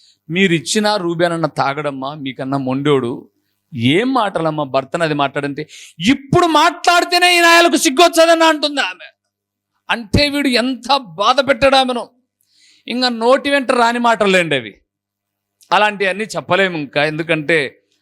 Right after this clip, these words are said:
వాక్యము చాలా మంది వీక్షకులు ఉన్నారు కాబట్టి. అలాంటి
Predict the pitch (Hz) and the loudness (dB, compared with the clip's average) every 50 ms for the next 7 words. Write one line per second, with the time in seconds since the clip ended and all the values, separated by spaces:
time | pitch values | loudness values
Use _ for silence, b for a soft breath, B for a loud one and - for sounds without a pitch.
0 | _ _ _ _ _ _ _ - 127 135 147 165 175 170 - 190 170 170 147 - | _ _ _ _ _ _ _ -6 0 2 2 2 0 -2 -4 -6 -6 -4 -4 -2
1 | 160 151 160 170 170 165 156 151 147 131 143 156 - - 175 151 135 151 147 147 | 0 2 2 2 0 -2 -6 -8 -8 -8 -10 -10 -8 -6 -6 -6 -6 -4 -4 -2
2 | 143 143 143 139 139 - - - 226 247 285 311 330 330 302 - 311 302 254 | -2 -2 -2 -4 -4 -6 -6 -2 0 2 4 4 2 0 -2 -4 -4 -4 -4